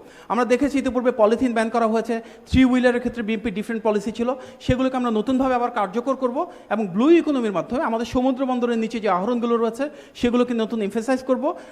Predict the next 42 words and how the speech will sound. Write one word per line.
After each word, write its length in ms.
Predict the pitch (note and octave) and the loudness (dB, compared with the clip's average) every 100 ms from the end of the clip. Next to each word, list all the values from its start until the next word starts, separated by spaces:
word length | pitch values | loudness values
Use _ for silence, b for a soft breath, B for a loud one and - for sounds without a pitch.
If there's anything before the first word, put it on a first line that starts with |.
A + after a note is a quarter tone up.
| B | B
আমাদের 220 | G3 G#3+ - | -2 -2 -2
ক্লাইমেট 380 | A3+ C#4 D4+ | 0 0 0
রেজিলিয়েন্স 460 | A3+ A3+ C4+ D4+ D4 | 0 0 0 0 -2
কীভাবে 200 | A#3+ B3 | -2 0
বাড়ানো 340 | F3+ F#3+ A3+ | 2 0 0
যায়, 220 | G3 F3 B2+ B B | 0 0 0 B B
অর্থাৎ 320 | F#3 B3 F3+ | -2 -2 -2
দুর্যোগের 420 | F3 A#3 C#4 C#4+ C#4 | -2 0 0 0 0
ক্ষেত্রে 300 | C4 C4 B3+ | -2 -2 -4
নতুন 320 | A3+ B3 A3+ | -4 -6 -2
শেল্টার 380 | - A#3 A#3 C4 - - | 2 2 2 0 -4 -8
কীভাবে 240 | A#3 B3 | -6 -4
এস্টাবলিশ 400 | A#3+ B3 A#3+ B3+ | -4 -4 -4 -4
করা 180 | B3+ A#3 | -2 -2
যায়, 180 | A#3 B3+ B3+ B B - | -2 -6 -8 B B -14
যে 200 | D#3+ G3 | -6 0
বিভিন্ন 280 | A3+ B3 B3 | 2 2 2
ন্যাচারাল 400 | G#3 G3+ C4+ B3+ | 0 2 0 0
ডিজাস্টারের 480 | A3 A3+ - C4 | -2 -4 -4 -4
ক্ষেত্রে 220 | B3+ B3 A#3+ | -2 -4 -2
প্রেডিকশন 440 | G#3+ A3 B3+ C#4+ | 0 0 0 -2
কীভাবে 200 | B3 A#3 | 0 0
বাড়ানো 340 | G#3 G#3 A3+ | 0 -2 -2
যায়, 180 | A3 A#3+ A#3+ B - | -4 -6 -6 B -2
আমরা 180 | G#3+ | 0
কীভাবে 240 | A#3 B3 B3+ | 0 2 2
আরও 120 | B3 B3+ | 0 0
প্রস্তুতি 420 | B3 - D#4 D#4 | -2 2 2 4
বাড়াতে 300 | A3 A3+ A3+ | 4 2 0
পারি, 220 | B3+ E4 B B | -4 -4 B B
সেগুলো 320 | - A3+ C4 C#4+ | 0 4 6 4
নিয়ে 120 | C#4 | 4
কাজ 200 | B3 - | 0 2
করা 160 | B3+ | 0
হবে। 220 | A#3+ C4+ D#4+ B - | 2 -2 -6 B 0
অনেকের 320 | G#3+ D4+ D#4+ | 2 2 2
একটা 120 | D4 | 0
কমন 280 | B3+ A#3 C4 | -2 -2 0
কোয়েশ্চেন 340 | C4 B3 B3+ | 0 0 -2
থাকে 180 | A#3 A3+ | -4 -4
বিভিন্ন 300 | G#3+ G#3+ A3+ | -2 -2 -2
কর্মশালায় 520 | A3 G#3+ A3 B3 C#4 | -2 -2 -2 -2 -2